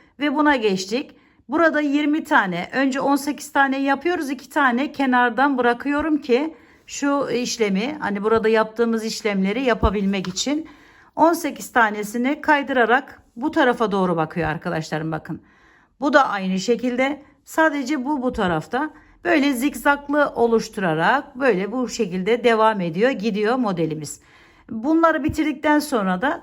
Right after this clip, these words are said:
dört sırada bitiyor. Bir, iki, üç, dört, gördüğünüz gibi dört, bir, dört sırada. Bunu daha da fazlalaştırabilirsiniz. Ee, ve daha sonra bu aradaki krem rengi yerimizi yaparak modelimizi tamamlamış oluyoruz.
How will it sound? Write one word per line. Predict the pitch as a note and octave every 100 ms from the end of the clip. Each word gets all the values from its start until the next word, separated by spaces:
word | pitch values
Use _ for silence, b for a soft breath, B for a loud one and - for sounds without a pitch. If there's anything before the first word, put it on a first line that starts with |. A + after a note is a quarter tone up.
| G3+
dört | D4+ E4
sırada | - C4 A#3 A#3
bitiyor. | G#3+ G#3+ F3+ G#3
Bir, | G#3 A#3+
iki, | B3 - F3+ G3
üç, | G#3+ G#3 -
dört, | F3+ A3 - -
gördüğünüz | G#3 F#3 F3+ E3+ C#3+
gibi | E3 F#3+ B3+ A#3
dört, | B3 G#3+ -
bir, | G3+ G3 F#3+
dört | G#3 G3+
sırada. | - D#3+ D3+ G#3 D#4 B B -
Bunu | D4+ C4+
daha | C#4 C#4
da | C#4
fazlalaştırabilirsiniz. | C4+ B3 G#3+ A3+ A3 A3 G3 G#3 F#3 G#3 G#3 - E3+ A3+ - b b b b b
Ee, | A3 A3 A3 G3+
ve | D4 E4 F4 - _ _ _ _ D#4
daha | D#4+ C4
sonra | - G3+ G3+ C#4+ -
bu | A#3 C#4+
aradaki | B3+ B3 G#3+ F#3+ F#3+ C#4+ D#4+ -
krem | C#4 C4 A#3+
rengi | G3+ F#3+ G#3+
yerimizi | C4 A#3 F#3+ E3+ B3+ D4+ -
yaparak | B3+ B3 G#3 A#3+ - - A3 - G#3+ G#3+ G#3
modelimizi | C4+ A3+ G3 F#3+ F#3+ C#4
tamamlamış | C#4+ A#3+ A3+ F#3+ G3 C4 B3+
oluyoruz. | F#3+ E3+ D3+ C3+